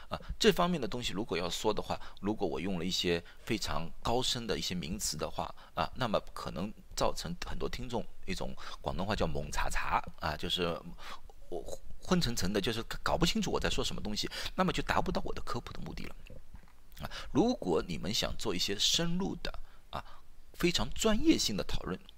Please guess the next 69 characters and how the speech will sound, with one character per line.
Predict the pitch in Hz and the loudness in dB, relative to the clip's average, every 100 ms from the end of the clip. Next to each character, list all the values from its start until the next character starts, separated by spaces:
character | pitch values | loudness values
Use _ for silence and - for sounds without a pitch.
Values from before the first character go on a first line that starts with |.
| - | -4
我 | - | -2
欢 | - 247 | 0 0
迎 | - - - | 0 -4 -6
啊， | - 69 | -4 -2
我 | 71 | -2
们 | 76 | -2
可 | 92 - | -2 -2
以 | - | -2
有 | 58 | -2
一 | - | -2
个 | 76 | -2
Zoom | 80 110 | -2 -2
meeting | 127 139 107 80 | -2 0 0 4
啊， | 92 | 2
或 | 90 | 2
者 | 101 | 0
什 | - - | -2 -2
么 | |
样 | 101 123 | -2 0
的， | 87 76 | 2 2
我 | 67 | 0
们 | - - | -4 -4
可 | 127 | -2
以 | 123 | -2
做 | - | -2
这 | 95 78 | -2 -2
方 | 85 | -2
面 | 76 64 | -2 -4
的 | - - - - - | -6 -8 -10 -12 -10
啊 | - - | -8 0
探 | - - | 2 2
讨， | - - | 2 2
我 | - | 2
也 | - | 4
愿 | 160 202 | 4 2
意 | - 185 - - - - | 0 -4 -6 -6 -6 -8
啊。 | - - - | -8 -8 -4
可 | - | -2
是 | 107 | -2
在 | - 180 | 2 2
这 | - 359 | 4 4
里， | - - - | 2 -2 -2
这 | - | 0
个 | 120 | 2
视 | - 95 | 2 0
频 | 87 | -4
里 | 87 - | -4 -6
面， | - - | -8 -4
我 | 76 62 | -2 0
最 | - 180 | 0 0
主 | - - | -2 -2
要 | 65 - - - - | -2 -2 -6 -8 -4
是 | - - | 0 2
想 | - 60 - | 2 2 2
把 | - - | 2 2
一 | 85 | 0
个 | - 98 - | 0 0 0
非 | - 151 | -2 0
常 | - 87 - | 2 0 0
复 | - 202 160 | -2 -2 0
杂 | - - | 2 0
的， | - - - | 0 -4 -6
或 | - 151 | 0 0
者 | - | 2
说 | - | 0
非 | - | 0
常 | 135 110 110 | 0 0 0
难 | 85 - 170 | -2 0 -2
懂 | 202 - | 2 0